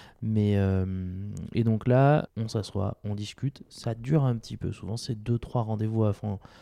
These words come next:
euh, de deux, trois heures à chaque fois avant d'avoir une maison qui ressemble à ce qu'on a envie d'avoir dans le détail avec, euh, les aménagements souhaités jusqu'au dressing, la salle d'eau, la suite, souvent, ben, de plus en plus, euh,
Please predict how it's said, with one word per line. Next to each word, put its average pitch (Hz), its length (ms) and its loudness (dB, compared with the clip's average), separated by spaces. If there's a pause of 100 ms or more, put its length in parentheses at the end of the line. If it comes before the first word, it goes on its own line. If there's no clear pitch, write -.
(280)
euh, 76 140 -4
de 107 160 0
deux, 117 260 2
trois 117 380 2
heures 110 160 2
à 104 80 0
chaque 107 240 -4
fois 127 260 4 (360)
avant 110 200 2
d'avoir 117 260 6
une 110 100 4
maison 113 340 4
qui - 180 -4
ressemble 110 760 4 (220)
à 110 140 2
ce - 120 -4
qu'on 110 200 -4
a 104 40 0
envie 104 320 0
d'avoir 110 760 4
dans 113 240 2
le 110 60 2
détail 107 640 -2 (320)
avec, 104 580 -4
euh, 98 120 -2
les 104 220 -4
aménagements 104 600 -2
souhaités 107 400 -4
jusqu'au 104 360 -8
dressing, 107 580 -4 (340)
la 98 180 -6
salle 101 220 -4
d'eau, 101 180 0
la 98 120 0
suite, 104 440 -10
souvent, 95 540 -6
ben, 90 200 -6
de 90 120 -14
plus 104 180 -6
en 98 100 -4
plus, - 320 -10
euh, 98 120 -4